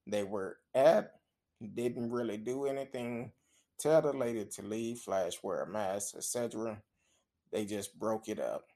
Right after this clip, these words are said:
Here's what you need to know." So, um, so basically, after this incident,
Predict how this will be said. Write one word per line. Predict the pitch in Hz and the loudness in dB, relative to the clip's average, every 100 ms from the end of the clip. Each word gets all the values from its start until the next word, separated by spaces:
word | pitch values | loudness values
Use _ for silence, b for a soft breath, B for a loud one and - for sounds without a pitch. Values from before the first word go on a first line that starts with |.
| _ _ _ _ _ _ _ _ | _ _ _ _ _ _ _ _
Here's | - 139 139 131 | 4 6 6 2
what | 123 110 - | -2 -2 -4
you | |
need | 98 85 80 | -6 -8 -10
to | 78 | -10
know." | - - - - _ _ - - | -12 -14 -16 -20 _ _ -20 -18
So, | - - 98 69 | -8 0 0 2
um, | 92 87 82 78 b b b b b _ | 2 2 0 -4 b b b b b _
so | - - 143 135 | 4 10 12 12
basically, | 120 107 156 170 175 - 127 117 113 113 101 _ _ _ _ _ _ _ _ _ - | 8 8 12 12 12 10 4 4 2 0 -6 _ _ _ _ _ _ _ _ _ 4
after | 120 160 165 147 | 10 10 10 2
this | 147 139 - | 4 4 4
incident, | 127 120 95 58 53 58 - | 4 2 0 -4 -8 -8 -10